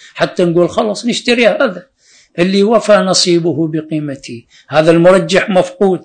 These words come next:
فشنو الشارع؟ فلا علاج إلا بالقرآن، إذ منع الكل مع وفاء التركة بالبعض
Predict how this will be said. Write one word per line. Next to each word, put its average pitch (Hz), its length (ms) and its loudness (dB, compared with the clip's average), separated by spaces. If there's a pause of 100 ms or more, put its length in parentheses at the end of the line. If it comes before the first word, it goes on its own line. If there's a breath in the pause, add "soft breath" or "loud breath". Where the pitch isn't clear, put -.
(280 soft breath)
فشنو 180 360 -2
الشارع؟ 139 500 -10 (320)
فلا 190 260 -2
علاج 196 460 -4
إلا 180 540 -12 (120)
بالقرآن، - 640 -8 (840 soft breath)
إذ 156 200 2
منع 165 380 2
الكل 165 800 0
مع 160 300 0
وفاء 160 540 0
التركة 156 840 -6
بالبعض 160 720 -6